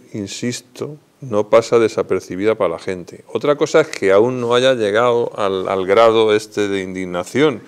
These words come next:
porque, bueno, hasta ahora se están viendo cosas, pero, pero, mm,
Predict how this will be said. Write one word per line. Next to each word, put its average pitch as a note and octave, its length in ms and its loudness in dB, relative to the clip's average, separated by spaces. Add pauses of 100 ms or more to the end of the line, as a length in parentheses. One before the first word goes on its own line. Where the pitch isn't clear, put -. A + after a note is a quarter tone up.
(400)
porque, F#2+ 240 -8
bueno, A2+ 260 2
hasta F#2+ 260 -2
ahora A#2+ 360 2 (1120)
se - 120 -14
están F#2+ 260 -4
viendo G2+ 280 -4
cosas, C3+ 560 2
pero, F2 520 -6 (500)
pero, F2+ 340 -8
mm, F2 600 -16